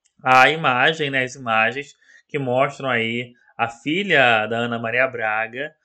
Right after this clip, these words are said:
vivendo aí com o marido e com os filhos, né? Olha só. Segundo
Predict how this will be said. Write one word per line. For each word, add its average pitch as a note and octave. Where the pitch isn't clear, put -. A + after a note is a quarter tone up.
vivendo C3
aí B2+
com B2+
o B2+
marido B2+
e B2+
com A#2+
os C#3
filhos, C#3
né? A#2+
Olha A2
só. A2+
Segundo C3